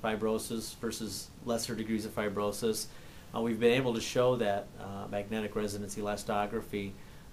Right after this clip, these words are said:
uh, is highly accurate in detecting, uh, moderate to severe fibrosis in the liver of patients with chronic liver disease, and that, um, the, uh, variety of patients we see and the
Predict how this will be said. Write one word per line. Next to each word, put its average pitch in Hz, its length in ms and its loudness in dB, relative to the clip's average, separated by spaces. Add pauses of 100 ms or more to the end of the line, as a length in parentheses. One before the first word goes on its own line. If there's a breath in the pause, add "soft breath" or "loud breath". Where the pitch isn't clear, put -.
uh, 101 180 -4
is 127 240 2
highly 101 380 4
accurate 104 500 0 (220)
in 107 100 -8
detecting, 104 680 -4
uh, 98 240 -8 (140)
moderate 113 380 2
to - 80 -8
severe 98 460 -2
fibrosis 101 800 -2 (500 loud breath)
in 107 140 -4
the 98 80 -2
liver 104 340 0
of 98 160 -2
patients 107 440 0
with 101 120 -4
chronic 98 300 -2
liver 95 160 -4
disease, 95 540 -4 (480 loud breath)
and 104 240 -4
that, 104 400 2 (100)
um, 101 440 -4 (840)
the, 113 340 -2
uh, 101 220 -2
variety 117 580 8
of - 120 0
patients 110 500 0
we 107 80 -2
see 104 500 -2
and 101 240 -4
the 98 60 -2